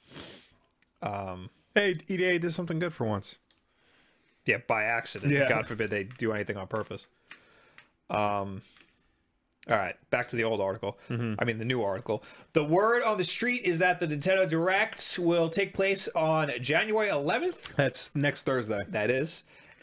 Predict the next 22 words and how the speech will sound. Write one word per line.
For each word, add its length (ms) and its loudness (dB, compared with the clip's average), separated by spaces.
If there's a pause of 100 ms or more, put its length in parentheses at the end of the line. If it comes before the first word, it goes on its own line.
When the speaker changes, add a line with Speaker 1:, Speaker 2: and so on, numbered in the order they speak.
(120)
Speaker 1:
I've 160 4
also 220 0
heard 160 2
next 260 -4 (540)
Friday, 420 0
'cause 140 -2
they 100 0
do 120 -2
Friday 340 2
sometimes. 400 -2
Speaker 2:
Yeah. 220 0 (120)
Speaker 1:
But, 240 2
uh, 200 2
I 80 0
hope 180 -2
it's 120 -8
not. 280 -8
I 40 -4
hope 120 -2
it's 120 0
Speaker 2:
<laughs> 20 -12
Speaker 1:
Thursday. 260 -2